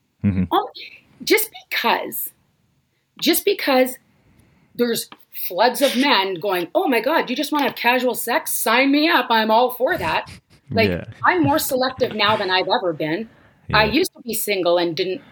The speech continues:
Speaker 2: have sex with everybody that wanted to. So, like, almost no one makes it to the promised land.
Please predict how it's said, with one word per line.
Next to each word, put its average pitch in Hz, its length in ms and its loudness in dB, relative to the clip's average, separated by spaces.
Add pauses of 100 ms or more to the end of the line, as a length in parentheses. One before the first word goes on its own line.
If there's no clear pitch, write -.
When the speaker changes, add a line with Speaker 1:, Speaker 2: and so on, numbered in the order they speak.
(160)
Speaker 2:
have 185 180 -6
sex - 260 -2
with 185 180 -4
everybody 175 540 0
that 160 240 0
wanted 196 360 0
to. 196 340 0 (420)
So, 240 680 2 (440)
like, 226 240 0
almost 277 280 4
no 254 140 4
one 277 180 4
makes 233 220 2
it 202 80 -8
to - 60 -16
the - 80 -10
promised 233 460 -4
land. - 340 -16